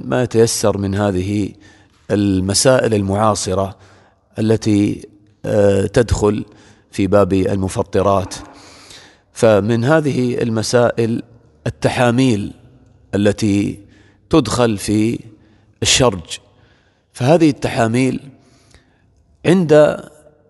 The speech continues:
المذاهب الأربعة أن الحقنة الشرجية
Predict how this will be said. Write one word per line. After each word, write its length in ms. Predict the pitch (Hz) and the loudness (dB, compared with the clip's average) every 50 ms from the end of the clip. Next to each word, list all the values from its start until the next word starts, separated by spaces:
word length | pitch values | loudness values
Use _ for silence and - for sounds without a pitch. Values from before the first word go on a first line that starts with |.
| _ _ _ _ _ _ _ _ - | _ _ _ _ _ _ _ _ -4
المذاهب 500 | 120 117 123 131 131 160 165 156 139 120 | -2 0 2 4 4 4 4 4 2 0
الأربعة 760 | 120 107 - 123 120 113 104 104 104 104 110 107 107 - - - _ _ _ _ _ _ _ _ _ _ _ - | -2 -2 -2 -2 -2 -2 0 0 0 0 -2 -4 -6 -8 -16 -20 _ _ _ _ _ _ _ _ _ _ _ 0
أن 520 | 123 127 123 113 107 107 107 113 - - - - - _ _ _ _ _ _ _ _ _ - | 2 2 2 2 0 0 0 0 -2 -4 -8 -14 -20 _ _ _ _ _ _ _ _ _ -6
الحقنة 800 | 123 113 104 - - 180 170 - - 123 107 104 98 - - - - - | -4 -2 2 4 4 4 4 2 0 -4 -4 -4 -6 -8 -12 -14 -10 -6
الشرجية 880 | - - - - 107 98 101 92 101 123 117 104 95 101 104 - - | -4 -4 -2 -2 -2 -4 -2 -2 -2 0 0 0 -2 -4 -4 -6 -10